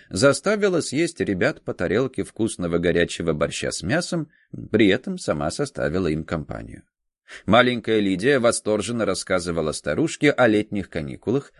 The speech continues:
об учёбе в художественной школе, о просмотренных мультиках и, конечно же, о том, как сильно уже скучает по маме. Они ещё долго сидели втроём на кухне и мило общались обо всём по чуть-чуть,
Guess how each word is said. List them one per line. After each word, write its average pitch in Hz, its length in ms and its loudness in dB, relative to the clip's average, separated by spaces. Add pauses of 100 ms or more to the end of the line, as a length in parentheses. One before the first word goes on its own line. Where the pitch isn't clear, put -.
об 135 220 6
учёбе 131 440 4
в - 80 -2
художественной 80 800 0
школе, 95 480 -4 (220)
о 110 160 6
просмотренных 160 960 0
мультиках 135 640 -2
и, 98 60 0
конечно 156 540 -4
же, 107 140 2
о - 60 0
том, 139 260 0
как - 360 0
сильно 214 640 -4
уже 104 360 0
скучает 78 580 -4
по 64 100 -6
маме. 52 360 -10 (500)
Они 156 280 6
ещё 151 260 4
долго 127 340 6
сидели 92 400 -2
втроём 87 460 0
на 78 80 -2
кухне 165 420 -2
и 117 160 -2
мило 90 320 0
общались 80 480 -2
обо 76 200 -2
всём 80 300 -4
по 64 140 -8
чуть-чуть, - 480 -4